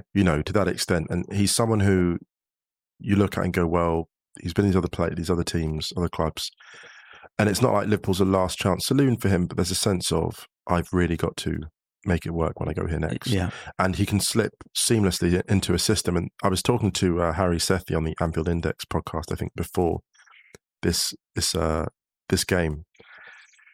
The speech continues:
Speaker 1: And he was saying, like, you know, "What are the kind of challenges here?" And I was like, "You know, it just, it's a system.
Speaker 2: Hmm.
Speaker 1: You take out Firmino, you take out Salah, and they bring somebody else in.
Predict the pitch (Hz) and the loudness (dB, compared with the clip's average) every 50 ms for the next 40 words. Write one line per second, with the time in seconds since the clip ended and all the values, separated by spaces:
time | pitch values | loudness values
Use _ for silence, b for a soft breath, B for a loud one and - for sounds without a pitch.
0 | B - 87 90 82 78 - - 87 82 80 80 82 92 82 76 78 - 82 90 | B 0 2 2 2 4 2 2 2 2 2 0 0 0 0 0 0 -2 -2 -2
1 | 87 - 90 - - 82 80 - - - 107 104 98 90 90 90 87 87 87 85 | -2 -2 -2 -2 -2 -2 -2 -2 0 0 2 2 0 0 0 -2 0 0 0 2
2 | 80 82 98 - - - - 90 85 73 69 - 95 95 - - b b b - | 0 0 0 -2 -4 -4 -4 -4 -4 -4 -4 -6 -8 -10 -10 -12 b b b -2
3 | - - - - - 127 - - - 80 73 67 - _ _ - 98 92 80 - | 0 0 2 2 2 2 2 0 -2 -4 -6 -8 -10 _ _ -4 -4 -4 -4 -6
4 | _ _ 98 101 - - 127 113 - - 113 101 92 - - _ _ - - 98 | _ _ 0 0 2 2 2 2 2 2 2 2 2 0 -4 _ _ -8 -2 0
5 | 92 85 80 82 80 80 85 90 - 104 95 90 - 95 87 85 - _ - - | 0 2 2 0 0 -2 -2 -2 0 0 0 2 2 0 0 0 -2 _ -6 -4
6 | - - 82 82 82 82 - - 87 87 85 80 - 95 90 87 - - 85 87 | -2 -2 0 0 -2 -2 -4 -4 -4 -4 -2 0 0 0 0 0 -2 -2 -2 0
7 | 90 92 90 90 - - - 82 82 | 0 0 0 0 -2 -4 -6 -8 -10